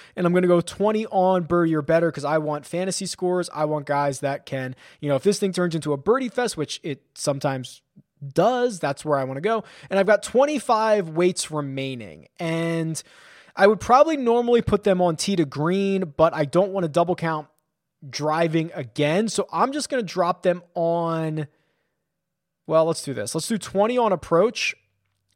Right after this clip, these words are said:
so I don't get double counted, and let's do five on, on putting.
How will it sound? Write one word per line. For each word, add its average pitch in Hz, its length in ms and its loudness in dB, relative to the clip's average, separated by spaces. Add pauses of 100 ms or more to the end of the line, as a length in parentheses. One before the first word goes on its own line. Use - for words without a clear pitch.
(280)
so - 140 -2
I 160 60 4
don't 175 140 2
get 170 140 2
double 165 220 4
counted, 175 400 0
and 190 80 -2
let's 165 160 -2
do 175 100 -4
five 151 400 2
on, 135 160 0 (300)
on 131 180 -8
putting. - 380 -10